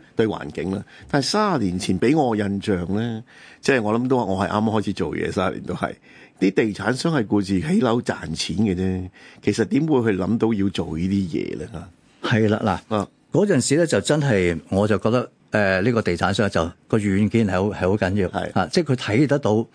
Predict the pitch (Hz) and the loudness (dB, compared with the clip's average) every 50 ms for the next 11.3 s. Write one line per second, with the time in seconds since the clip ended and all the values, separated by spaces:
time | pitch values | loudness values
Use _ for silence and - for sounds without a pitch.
0 | - - 123 131 143 127 110 104 104 98 87 - - _ - - 107 110 117 110 | -6 -4 -2 0 2 2 2 2 2 0 0 -2 -8 _ -2 0 2 2 2 2
1 | 117 110 113 120 117 104 98 - - 101 95 95 101 98 - - 117 113 113 110 | 2 2 0 0 0 -2 -2 0 0 0 2 2 2 0 0 0 2 2 0 -2
2 | - _ - 98 98 87 - 107 92 - - _ - - - - - _ - 123 | -2 _ 0 0 0 2 2 0 0 0 -4 _ -20 -20 -20 -20 -14 _ 0 0
3 | 156 160 - 104 - 95 95 107 - _ _ _ _ 110 113 95 - - - 90 | 2 2 0 0 0 -2 -2 -2 -6 _ _ _ _ 0 0 0 0 0 0 0
4 | 90 87 - - _ 107 107 98 95 95 95 - - 139 117 113 113 110 - 101 | 0 -2 -4 -4 _ 0 0 2 0 0 -2 -2 -2 0 0 0 0 -2 -2 -2
5 | 87 82 87 101 101 110 104 92 - 98 90 98 85 95 90 92 95 90 90 87 | 0 2 2 2 2 2 0 -2 -2 -2 -2 0 0 0 0 0 0 -2 -2 -4
6 | 71 76 151 165 - 139 165 160 135 127 113 104 104 113 104 110 101 98 101 104 | -8 -8 -8 -4 0 2 2 4 4 2 2 2 0 2 2 2 2 2 0 2
7 | - - 104 95 92 - - 101 113 - - - 123 117 113 110 110 - - - | 2 0 0 0 0 0 0 0 0 0 0 2 2 4 4 2 0 -2 -8 -10
8 | - 104 87 - - - 104 104 110 98 98 98 92 101 107 131 123 - 110 113 | -8 -6 -6 -6 -2 0 0 0 2 2 0 0 2 2 0 0 2 0 0 2
9 | 120 - - 92 104 123 117 98 82 80 82 78 92 95 92 87 95 98 - - | 0 0 0 0 2 2 2 2 0 -2 -2 0 0 0 2 2 0 0 0 0
10 | 107 113 - - 98 104 107 107 92 85 98 92 82 - 120 123 - 120 110 113 | -2 0 0 0 0 2 2 0 0 0 0 0 0 0 0 0 0 0 2 2
11 | 123 117 107 98 98 98 | 2 2 2 0 0 -2